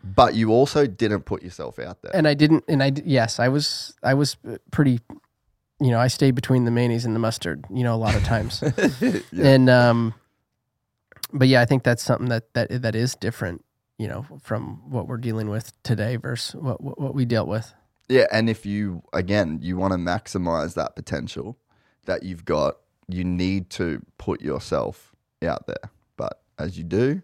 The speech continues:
Speaker 1: it just comes with a whole level of shit.
Speaker 2: Yeah, no, it does. I mean, everybody's got something to say. You know, "Do it this way, do it that way. You're doing it wrong."
Speaker 1: Yeah.
Speaker 2: You know, um, it's all, p-, I mean, I don't know.
Speaker 1: Just all
Speaker 2: Just go
Speaker 1: shit.
Speaker 2: racing, man.
Speaker 1: Yeah.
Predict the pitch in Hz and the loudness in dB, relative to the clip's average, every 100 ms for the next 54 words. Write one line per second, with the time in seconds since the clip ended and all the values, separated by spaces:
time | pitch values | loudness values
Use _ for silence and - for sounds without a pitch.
0 | _ _ _ _ 87 87 78 - 78 78 | _ _ _ _ -8 -8 -8 -6 -4 -4
1 | 80 80 76 - - 87 - 90 85 87 | -6 -8 -8 -16 -10 -8 -2 -2 -2 -8
2 | 80 82 80 - - - _ _ _ - | -10 -12 -12 -10 -10 -10 _ _ _ 6
3 | 220 139 143 151 151 135 120 - 123 117 | 8 10 8 8 8 6 6 4 2 2
4 | 110 - 131 127 120 113 113 - 92 67 | -2 -2 0 2 2 0 -2 -2 -6 -6
5 | - 117 107 - - _ _ _ _ - | -2 -2 -2 -6 -20 _ _ _ _ -4
6 | 117 107 117 - 139 135 135 - 131 120 | -2 0 -2 2 6 8 6 6 6 6
7 | 131 127 127 123 123 113 117 135 135 131 | 6 6 6 6 4 4 6 8 8 8
8 | 131 131 120 107 - - 87 87 80 - | 6 8 6 2 -6 -6 0 0 0 0
9 | 127 117 113 - 262 - - 120 113 113 | 2 4 0 -6 -20 -18 -2 2 2 2
10 | 110 110 117 - _ _ _ _ _ _ | 0 -4 -6 -12 _ _ _ _ _ _
11 | _ - 160 - - - - - - 67 | _ -8 -6 -6 -8 -12 -20 -16 -12 -10
12 | - - 69 - 135 _ _ _ _ _ | -10 -8 -8 -10 -12 _ _ _ _ _
13 | _ _ - 92 - 67 - 170 143 120 | _ _ -14 -12 -12 -8 0 4 6 6
14 | 131 120 98 107 117 - _ 71 | 4 0 -4 -6 -8 -12 _ -20